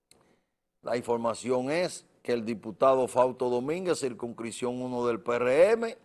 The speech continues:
un dictamen de la jueza que estaba conociendo preliminarmente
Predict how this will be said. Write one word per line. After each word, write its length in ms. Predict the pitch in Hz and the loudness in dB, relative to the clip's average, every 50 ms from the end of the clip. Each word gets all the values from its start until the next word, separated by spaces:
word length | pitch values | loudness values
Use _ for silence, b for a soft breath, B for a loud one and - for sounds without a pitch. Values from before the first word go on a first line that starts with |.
| _ _ _ _ _ _ _ _ _ _ _ _ _ _ _ _ _ _ - | _ _ _ _ _ _ _ _ _ _ _ _ _ _ _ _ _ _ -12
un 180 | 113 120 120 | -10 -6 -4
dictamen 640 | 127 127 110 - - - 143 143 143 139 135 127 123 | -4 -4 -4 0 4 6 6 6 6 2 0 -2 0
de 100 | 127 123 | 0 2
la 100 | 123 113 | 2 2
jueza 460 | 107 113 123 127 127 123 - 127 - | 0 0 0 0 0 -2 -4 -8 -8
que 400 | - - 123 120 113 107 95 b b b b b - | -6 -4 -2 0 0 -2 -4 b b b b b -8
estaba 500 | - 113 - - 135 131 131 131 123 - | -8 -8 -2 2 4 4 4 4 2 -2
conociendo 640 | 127 127 123 113 - - 120 127 127 123 123 120 | -4 -6 -6 -8 -8 -6 -4 -4 -2 -2 -2 -2
preliminarmente 1300 | 113 - - - 156 151 151 143 143 143 135 139 139 135 139 139 139 139 139 135 135 135 - 131 127 110 b | -2 -2 0 4 4 4 4 4 2 0 0 0 0 2 2 2 2 2 0 -2 -4 -4 -4 -6 -8 -8 b